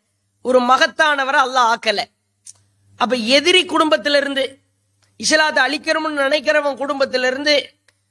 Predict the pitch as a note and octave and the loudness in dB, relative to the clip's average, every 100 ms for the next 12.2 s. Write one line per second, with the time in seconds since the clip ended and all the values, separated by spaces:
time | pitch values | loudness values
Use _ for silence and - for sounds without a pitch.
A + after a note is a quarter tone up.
0 | _ - C#4+ D4+ C#4+ C#4 B3 A#3 C#4 D#4 | _ -4 0 0 0 0 0 0 -2 -4
1 | - C#4 C4+ C#4 C4+ C4 B3 B3 B3 C4 | -6 -8 0 0 2 -2 -4 -6 -6 -4
2 | B3+ B3+ - _ _ _ _ - C#4+ D#4 | -4 -4 -6 _ _ _ _ -6 0 2
3 | D#4 D4+ C#4 C4+ B3+ G#3+ C4+ D4 C4+ B3+ | 2 -2 -4 -2 0 2 2 2 2 2
4 | A#3 G3+ A#3 C4+ C#4+ A3+ - D4 C#4+ B3 | 2 -2 -6 0 0 0 -2 -2 2 4
5 | A#3+ A3+ - G3+ G3 C4 D#4 - _ _ | 2 -2 -8 -10 -6 -2 -2 -4 _ _
6 | _ _ - A#3+ B3+ B3 D#4+ E4 D#4 D4 | _ _ -4 0 0 0 0 0 0 0
7 | C4+ B3 G#3 A#3 C4+ D4 A#3 G#3 A#3+ D4+ | 0 -2 -2 -2 -2 -2 -2 -2 0 0
8 | D4+ _ _ _ _ G3 C4+ E4+ D#4+ D#4+ | -2 _ _ _ _ 2 4 4 0 -4
9 | D4+ D4 C4+ G#3 A3+ C4+ G#3+ A#3 D4 D#4 | -2 0 0 0 0 0 -2 -4 -2 -4
10 | _ _ _ _ G#3+ G#3+ D#4 E4 E4 E4 | _ _ _ _ -10 0 2 4 2 -2
11 | D4+ C4 B3+ D4+ D4+ C#4+ A#3 A#3+ B3 A#3+ | -6 -2 2 2 0 -2 -2 -2 2 4
12 | A#3+ | 2